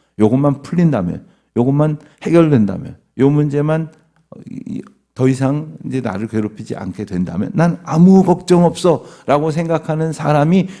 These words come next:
과연 하나님을 의지하겠느냐는 거예요. 아무런 고통 없이, 아무런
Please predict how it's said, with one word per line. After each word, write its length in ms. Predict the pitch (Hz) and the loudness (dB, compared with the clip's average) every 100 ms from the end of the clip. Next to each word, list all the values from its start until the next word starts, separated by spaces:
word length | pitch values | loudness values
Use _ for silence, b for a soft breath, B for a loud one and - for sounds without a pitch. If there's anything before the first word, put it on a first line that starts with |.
| B | B
과연 340 | - 185 214 | 0 2 2
하나님을 440 | 190 156 151 143 123 | 0 -4 -6 -4 -4
의지하겠느냐는 720 | 95 95 82 78 67 - - _ | -6 -10 -14 -18 -20 -20 -20 _
거예요. 200 | _ _ _ _ _ _ _ _ _ _ | _ _ _ _ _ _ _ _ _ _
아무런 680 | - 170 208 233 233 240 208 | -4 0 4 6 8 8 6
고통 340 | 202 202 208 | 2 2 0
없이, 480 | 208 - 160 131 - - | 0 -2 -4 -4 -4 -2
아무런 640 | 170 196 220 185 104 - | 2 4 4 2 0 -4